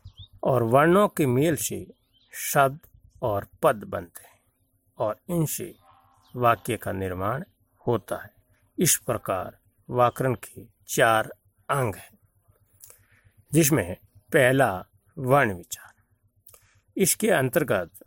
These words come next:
वर्णों से संबंधित उनके आकार,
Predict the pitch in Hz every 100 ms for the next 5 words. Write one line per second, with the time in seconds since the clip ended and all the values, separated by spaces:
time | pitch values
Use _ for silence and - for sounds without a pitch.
0 | _ _ - 127 139 156 180 196 - 135
1 | 113 - 107 92 87 _ _ - - -
2 | - - - - - - _ _ _ _
3 | - - - 175 147 123 147 - - 131
4 | - 135 131